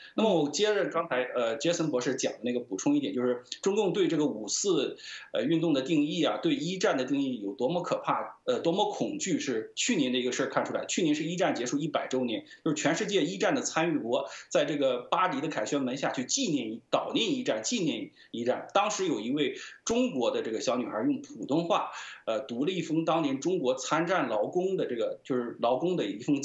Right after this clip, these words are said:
家属催人泪，泪下。当然，中共去年是闭口不提这个事儿。因，中国作为战胜国，应该是一个很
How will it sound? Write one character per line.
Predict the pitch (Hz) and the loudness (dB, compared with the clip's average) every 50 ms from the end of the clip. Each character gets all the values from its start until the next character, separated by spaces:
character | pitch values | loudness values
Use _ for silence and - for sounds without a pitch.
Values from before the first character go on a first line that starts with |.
| - 165 | 0 0
家 | 143 143 | 2 2
属 | 143 - - 123 - | 0 0 -2 -4 -6
催 | - - - - - 220 214 | -6 -10 -6 -2 -2 0 2
人 | 185 139 113 117 127 | 2 0 0 0 0
泪， | 135 139 131 - - | 0 0 0 0 0
泪 | 139 139 131 - | 2 2 2 2
下。 | - - - - - - _ _ _ | 0 -2 -2 -2 -8 -14 _ _ _
当 | - 180 | 2 2
然， | 185 185 | 2 2
中 | 190 214 214 | 0 2 2
共 | 220 147 - - - - - _ _ - - 151 | 2 0 0 -4 -12 -16 -20 _ _ -16 -6 -2
去 | - - 185 | 0 2 4
年 | 147 131 127 | 2 2 2
是 | 143 | 0
闭 | 143 - - 330 302 | -2 -2 0 0 0
口 | - - 131 113 | 2 0 -2 -2
不 | 123 123 | -2 -4
提 | 117 - - - | -4 -4 -2 -2
这 | 131 113 | -2 -2
个 | 110 107 | -2 -2
事 | - - | -2 -2
儿。 | 107 - - - _ - - - - - | -2 -4 -6 -12 _ -16 -16 -16 -12 -4
因， | - 233 - - - | -4 -4 -4 -2 2
中 | - 285 311 302 - | 2 2 4 2 0
国 | - 123 120 - | 0 0 0 0
作 | 160 147 | 0 0
为 | 139 143 139 | 0 -2 0
战 | - - 269 175 131 | 0 0 0 0 -2
胜 | - - 123 107 | -2 -2 -2 -2
国， | 101 113 | -2 -2
应 | 143 190 | -2 0
该 | 202 208 208 | 0 0 0
是 | 202 190 165 | 0 0 -2
一 | 151 165 | 0 0
个 | 185 180 - - - - - _ | 0 0 -2 -4 -10 -16 -20 _
很 | _ - - 139 135 123 120 117 - | _ -2 2 2 2 2 -2 -6 -10